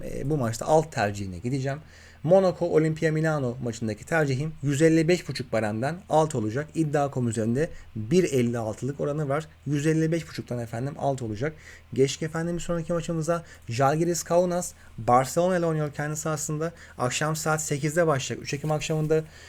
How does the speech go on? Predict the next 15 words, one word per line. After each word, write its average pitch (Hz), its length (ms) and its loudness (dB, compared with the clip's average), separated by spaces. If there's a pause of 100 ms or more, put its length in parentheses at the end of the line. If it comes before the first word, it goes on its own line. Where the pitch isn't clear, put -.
(280)
bu 143 80 2
maç. 156 320 0
E, 113 260 -2
Žalgiris 156 460 0
Kaunas 214 360 -2
efendim 175 440 -2 (920)
iki 180 220 -2
sezon 208 260 2
önce 160 340 0
Final 135 400 -4
Four'un 160 320 0
kendi 147 320 -4
sahalarında 127 680 -2
Žalgiris'te 123 540 -2
oynanacağı 110 480 -2